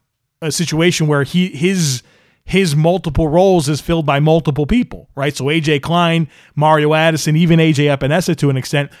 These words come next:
you're probably replacing one player with three. And, and so you lose that luxury of Zoe. And that's just, you know, that's the reality of football, is that those types of players are, are very uncommon. And so that's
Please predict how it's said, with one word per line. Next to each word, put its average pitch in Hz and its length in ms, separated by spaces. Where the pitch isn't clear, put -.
you're 156 100
probably 185 340
replacing 156 720
one 170 220
player 151 400
with 127 180
three. - 480
And, 131 160
and 135 280
so 135 260
you 127 200
lose 165 240
that 139 240
luxury 147 400
of 123 100
Zoe. 135 460
And 160 120
that's 170 220
just, - 340
you 139 80
know, 143 120
that's 156 260
the 151 220
reality 147 520
of 135 220
football, 127 500
is 123 120
that 135 240
those 160 240
types 170 240
of 139 80
players 156 340
are, 151 280
are 139 160
very 151 300
uncommon. 131 600
And 127 180
so 120 280
that's - 420